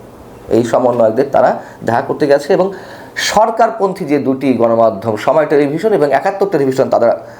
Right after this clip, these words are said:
তাদেরকে সাক্ষাৎকার দিয়েছে এবং তারা বলেছেন যে তাদের সন্তানেরা নিরাপদে আছেন, ভালো আছেন, তারা স্বস্তি প্রকাশ করছেন।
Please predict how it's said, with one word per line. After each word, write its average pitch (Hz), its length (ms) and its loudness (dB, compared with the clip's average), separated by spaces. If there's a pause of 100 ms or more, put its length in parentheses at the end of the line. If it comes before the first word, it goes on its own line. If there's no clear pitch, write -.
তাদেরকে 107 300 0
সাক্ষাৎকার - 640 0 (540)
দিয়েছে 120 400 0 (840)
এবং 202 360 2
তারা 143 160 4
বলেছেন 160 640 -2
যে 156 180 0
তাদের 135 260 -2
সন্তানেরা 131 580 -2
নিরাপদে 127 480 2
আছেন, 135 340 -2
ভালো 110 260 0
আছেন, 131 280 2
তারা 123 140 2
স্বস্তি 190 380 -4
প্রকাশ 123 340 0
করছেন। - 400 -8